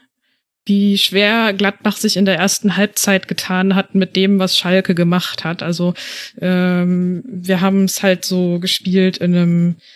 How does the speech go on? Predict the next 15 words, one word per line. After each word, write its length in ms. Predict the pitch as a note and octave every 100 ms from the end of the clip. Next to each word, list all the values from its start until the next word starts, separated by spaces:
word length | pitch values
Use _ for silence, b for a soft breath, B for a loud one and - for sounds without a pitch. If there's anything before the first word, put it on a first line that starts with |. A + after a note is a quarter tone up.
| B B
ja, 180 | F#3+ F3+
vier 240 | - G#3+
vier 240 | - G#3 G3
zwei. 560 | - G3 G3+ G3+ G3+
Man 160 | F#3+ F3+
kann 180 | - G3+
aber 180 | F3+ F3
auch 80 |
sagen, 300 | - F#3+ F3
es 120 | F3+ F3+
ist 100 | -
eigentlich 300 | F3+ F#3 -
eher 100 | F3+
ein 100 | F#3
vier 500 | - F#3+ F#3 F3